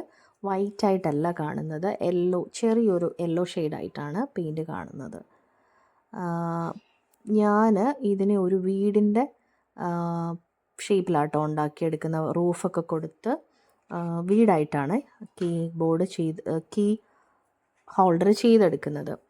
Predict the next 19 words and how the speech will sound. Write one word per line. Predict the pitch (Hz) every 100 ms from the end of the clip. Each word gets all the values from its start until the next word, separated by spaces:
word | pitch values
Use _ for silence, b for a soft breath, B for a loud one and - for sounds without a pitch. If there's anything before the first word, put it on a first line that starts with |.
| b b _
അപ്പൊ | 220 226
അതിന് | 220 226
വേണ്ടിയിട്ട് | 226 214 214 214
ഞാൻ | 220 214
already | 190 185 196 208 214
റൂഫൊക്കെ | 202 180 175 180 175 175
കട്ട് | 175 175 240
ചെയ്ത് | 196 156
വെച്ചിട്ടുണ്ടേ. | 147 151 147 143 160 285 - b b b b _ 185
ഫോം | - 262 277 269
ബോർഡിലാണ് | 202 170 170 170 151 165 202
ഞാൻ | - 170 165 175
റൂഫും | 165 156 156 226 233
അതിൻ്റെ | 175 165 160
ഡെക്കറേഷൻസും | 151 - 165 160 170 165
ഒക്കെ | 147 - 170
ചെയ്യുന്നത്. | - 143 143 143 151 269 b b b b b -
ഫോം | 254 285 285
ബോർഡ് | 269 214 202